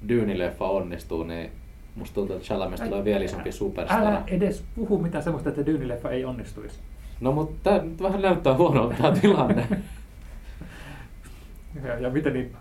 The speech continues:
Speaker 2: Timothée Chalamet ei ole jo supertähti?
Speaker 1: Onhan se, mutta
Speaker 2: Joo.
Speaker 1: niinku Dune on enemmän semmonen mainstream iso leffa. Kun taas joku, no, Call Me By Your Name nyt on tietty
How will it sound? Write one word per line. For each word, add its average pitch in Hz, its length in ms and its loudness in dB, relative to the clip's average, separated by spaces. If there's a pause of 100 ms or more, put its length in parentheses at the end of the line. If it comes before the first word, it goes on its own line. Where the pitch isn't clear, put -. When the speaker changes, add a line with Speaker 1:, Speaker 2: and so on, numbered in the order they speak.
(140)
Speaker 2:
Timothée 131 300 0
Chalamet 120 420 2
ei 123 120 -2
ole 127 240 2
jo 104 220 -2
supertähti? 101 480 -2
Speaker 1:
Onhan 143 240 6
se, 165 140 4
mutta 120 300 2
Speaker 2:
Joo. 113 80 2
Speaker 1:
niinku 113 380 2 (360)
Dune 123 300 4
on 117 80 0
enemmän 117 260 0
semmonen 117 320 0
mainstream 104 600 -2
iso 90 220 -2
leffa. - 320 -8 (1400)
Kun 87 160 -4
taas 90 260 -2 (480)
joku, 92 500 -4 (760)
no, 95 140 -10
Call 107 160 2
Me 104 120 2
By 101 100 0
Your 101 180 4
Name 104 180 2
nyt 98 180 -4
on 101 80 -4
tietty 101 380 -2